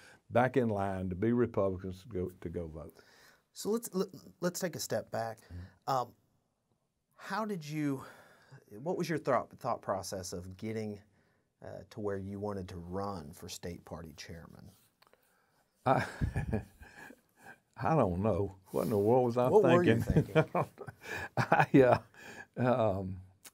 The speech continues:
Speaker 1: I had been, I had held several state party positions. Um, I'd been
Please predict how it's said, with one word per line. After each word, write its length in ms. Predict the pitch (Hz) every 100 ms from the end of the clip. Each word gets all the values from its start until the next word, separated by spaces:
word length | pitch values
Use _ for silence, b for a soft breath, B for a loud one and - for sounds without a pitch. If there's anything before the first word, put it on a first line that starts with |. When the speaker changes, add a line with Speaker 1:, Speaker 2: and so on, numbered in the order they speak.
| _
Speaker 1:
I 200 | 131 151
had 220 | 156 123 120
been, 300 | 123 120 117
I 120 | 135
had 140 | 123
held 300 | 131 135 120
several 580 | - 123 123 113 101 98
state 400 | - - 113 107
party 440 | - 101 92 90 90 _ _ _ _
positions. 640 | - 85 90 92 53 - - b b b b b -
Um, 440 | 90 85 85 78 85 _ _ _ _ _
I'd 180 | 104 101
been 220 | 104 92